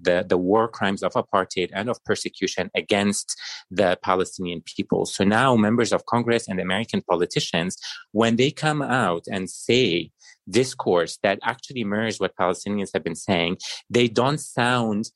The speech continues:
necessarily as biased as they might have sounded five years ago, because now those claims are verified by international human rights organizations, by Israeli Jewish organizations. It's unfortunate that those claims needed that kind of,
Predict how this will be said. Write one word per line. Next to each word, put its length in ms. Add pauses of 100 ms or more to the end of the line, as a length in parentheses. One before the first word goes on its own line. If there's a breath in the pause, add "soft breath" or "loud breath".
(140)
necessarily 640
as 240
biased 440
as 140
they 140
might 260
have 120
sounded 440
five 200
years 200
ago, 300
because 380
now 420 (280 loud breath)
those 260
claims 440
are 220
verified 760 (340 loud breath)
by 300
international 600
human 240
rights 240
organizations, 720
by 160
Israeli 460
Jewish 260
organizations. 760 (320 loud breath)
It's 140
unfortunate 760 (100)
that 260 (260)
those 260
claims 400
needed 520
that 200
kind 320
of, 220